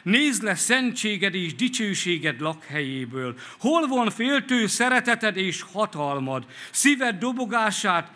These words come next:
és irgalmadat visszatartott tőlem?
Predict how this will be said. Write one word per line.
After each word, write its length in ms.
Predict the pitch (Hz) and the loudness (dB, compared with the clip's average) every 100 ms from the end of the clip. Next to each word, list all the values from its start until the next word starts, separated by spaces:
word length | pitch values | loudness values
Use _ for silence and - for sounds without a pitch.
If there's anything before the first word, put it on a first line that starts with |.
| - | -14
és 280 | - 202 - | -2 0 0
irgalmadat 880 | 277 247 240 226 220 202 185 156 135 - | 2 2 2 2 2 0 0 -2 -4 -10
visszatartott 1080 | 147 208 220 - 208 226 208 202 214 190 - | -4 -2 -2 -4 -6 -4 -4 -4 -6 -8 -6
tőlem? 580 | 180 160 139 120 107 | -4 -2 -2 -6 -10